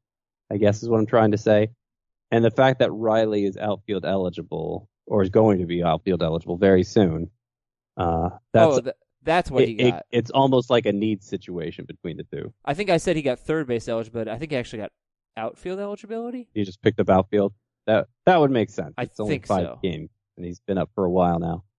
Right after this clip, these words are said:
Speaker 1: Um, yeah, it's almost, it's almost like a need situation between the two. I, I think you're more likely to need either of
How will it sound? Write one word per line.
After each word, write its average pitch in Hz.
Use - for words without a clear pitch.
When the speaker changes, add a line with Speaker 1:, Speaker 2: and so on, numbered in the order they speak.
Speaker 1:
Um, 107
yeah, 135
it's 120
almost, 175
it's 160
almost 214
like 156
a 139
need 120
situation 92
between 90
the -
two. 78
I, 107
I 120
think 143
you're 135
more 120
likely 104
to 92
need 98
either 95
of 90